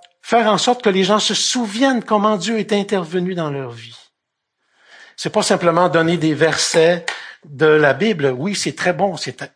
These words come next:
c'est important, c'est, c'est très important de donner des passages de la Bible, c'est très important.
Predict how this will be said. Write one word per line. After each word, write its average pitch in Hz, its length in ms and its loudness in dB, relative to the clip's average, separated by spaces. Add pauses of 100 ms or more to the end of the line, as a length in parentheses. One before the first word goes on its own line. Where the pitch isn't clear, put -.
c'est - 260 -8
important, 143 480 -4
c'est, - 360 -12
c'est - 240 -12
très 185 260 -4
important 165 440 -8
de 131 120 -12
donner 131 280 -10
des 135 140 -10
passages 143 420 -6
de 135 160 -12 (180)
la 131 140 -6
Bible, 139 320 -12
c'est - 200 -14
très 165 260 -6
important. 147 460 -12